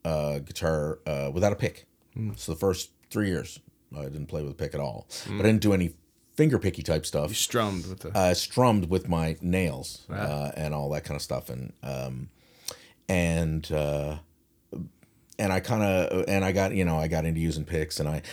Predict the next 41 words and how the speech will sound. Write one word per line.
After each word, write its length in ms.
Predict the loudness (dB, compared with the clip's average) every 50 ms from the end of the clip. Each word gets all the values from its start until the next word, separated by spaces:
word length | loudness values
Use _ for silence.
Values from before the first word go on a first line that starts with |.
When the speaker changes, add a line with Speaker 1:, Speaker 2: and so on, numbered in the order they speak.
| -14 -14 -12 -4
Speaker 1:
and 80 | 0 0
I 40 | 2
sort 180 | 4 6 6 6
of 160 | 6 4 4
developed 480 | 0 2 6 6 8 8 6 6 4 0 -4
a 80 | -2
style 440 | -2 0 2 4 4 6 6 4 4
on 140 | 2 2 0
guitar 580 | -2 -2 0 2 2 4 4 2 0 -2 -4 -8 _ _ _ _ _ _ _ _ _ _ _ _ _ _ _ _ _ -20 -20 -20 -12 _
the 240 | -6 -4 -2 2 4
way 160 | 8 8 8
everybody 240 | 8 8 6 6 6
else 200 | 6 6 4 4
does, 220 | 2 0 0 0 -2
which 180 | -4 -4 -2
is, 200 | -2 -2 -2 -2
you 80 | -2 0
know, 80 | 0
you 160 | 0 2 2 2
listen 420 | 2 2 2 2 2 0 -2 -2
to 120 | -2 -2 -6
stuff, 380 | -6 -2 -2 -2 -2 -2 -4 -6
and 220 | -6 -6 -4 -4 -4
that, 220 | -4 -4 -4 -4
that 180 | -2 -2 -2 -2
stuff 200 | -2 -4 -4 -4
gives 200 | -4 -6 -6 -4
you 120 | -4 -4
ideas, 380 | -2 -4 -4 -4 -6 -6 -6 -6
and 120 | -6 -6 -6
you're 160 | -6 -6 -6 -4
influenced 520 | -4 -4 -2 -2 -2 -4 -4 -4 -6 -8
by 160 | -10 -8 -8
it. 160 | -8 -10 -10 -14 -18 -20 -20 -20 -20 -20 -20 -20 -20 _ _ 2
But 120 | 4 6
I 80 | 6 6
wonder 720 | 6 4 4 4 4 4 4 4 2 2 2 0 -2 -4 -6 _ _ _ -16
how 320 | -10 -4 -2 0 2 2 2
that's 240 | 2 0 0 -2 -2
different 320 | -2 -2 0 -2 -4 -4
now 440 | -4 -4 -4 -4 -4 -6 -8 -10 -12